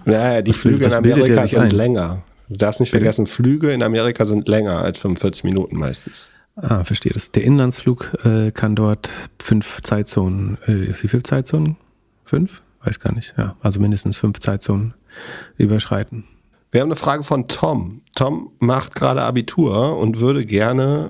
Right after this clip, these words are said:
Speaker 1: ein Unternehmen gründen. Das ist auf jeden Fall sein Ziel.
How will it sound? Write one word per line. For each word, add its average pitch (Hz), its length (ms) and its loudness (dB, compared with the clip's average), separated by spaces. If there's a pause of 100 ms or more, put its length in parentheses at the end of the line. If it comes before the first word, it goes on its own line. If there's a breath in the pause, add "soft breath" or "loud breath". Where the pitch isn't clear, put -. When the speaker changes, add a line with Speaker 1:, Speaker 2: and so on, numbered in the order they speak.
Speaker 1:
ein 117 260 0 (420)
Unternehmen 123 520 0
gründen. 87 380 -2
Das 95 160 0
ist 127 160 -2
auf 117 100 2
jeden 117 140 0
Fall 113 160 0
sein 107 160 0
Ziel. 131 500 0